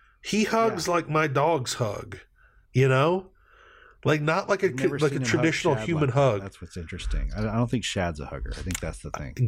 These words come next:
Speaker 1: guaranteed that man's not a hugger. Absolutely not. Um, where was I gonna go? Oh, I really, the Jaguars thing made me so happy,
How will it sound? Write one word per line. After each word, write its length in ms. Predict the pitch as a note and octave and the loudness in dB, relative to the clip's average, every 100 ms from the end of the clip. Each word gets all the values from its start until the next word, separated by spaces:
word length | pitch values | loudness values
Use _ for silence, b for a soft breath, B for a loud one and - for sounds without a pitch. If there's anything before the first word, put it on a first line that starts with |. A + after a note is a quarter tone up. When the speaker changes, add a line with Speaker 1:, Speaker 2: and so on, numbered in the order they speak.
| F#2 | 2
Speaker 1:
guaranteed 840 | C#3 C3+ A2+ G2+ G#2+ - C#3+ G#2+ | 2 2 0 -2 -8 0 2 2
that 180 | A2+ G2 | 0 -2
man's 320 | G#2 G2+ - | -8 -8 -4
not 160 | A2+ G2+ | -4 -2
a 20 | |
hugger. 440 | - G#2+ - - - _ - | -6 -8 -8 -16 -20 _ -4
Absolutely 720 | C3 B2 A#2 A2+ G#2 A2 G#2 | 0 0 -4 -4 -2 0 -2
not. 440 | F#2+ G2 G2 - - B B B B B | -2 -2 -2 -6 -14 B B B B B
Um, 420 | D#3 E3 D3+ G#2+ F#2 _ _ _ _ _ _ _ _ _ _ _ - _ _ _ - - | 0 4 2 0 -8 _ _ _ _ _ _ _ _ _ _ _ -20 _ _ _ -18 -6
where 160 | - A#2+ | -2 0
was 160 | D3 | 2
I 40 | C#3 | 4
gonna 120 | A#2 | 4
go? 140 | A#2+ - | 2 2
Oh, 260 | C3+ G2+ B B - | 0 -2 B B -2
I 60 | F3 | 0
really, 720 | D#3+ A2 A#2+ A#2 G#2+ F#2+ F#2 B B B B B | 2 4 4 4 2 0 -6 B B B B B
the 100 | - | -2
Jaguars 720 | A#2 A#2+ C3+ D#3 B2+ G#2 G2 | 2 2 2 2 2 2 -2
thing 280 | - A#2+ G#2+ | -2 -2 2
made 160 | G#2+ G#2+ | 0 2
me 100 | G#2 | 0
so 500 | - - - B2 C3 | -2 0 2 4 4
happy, 680 | - A2 G#2+ - C#3+ C#3 | 2 -2 -2 0 -2 -2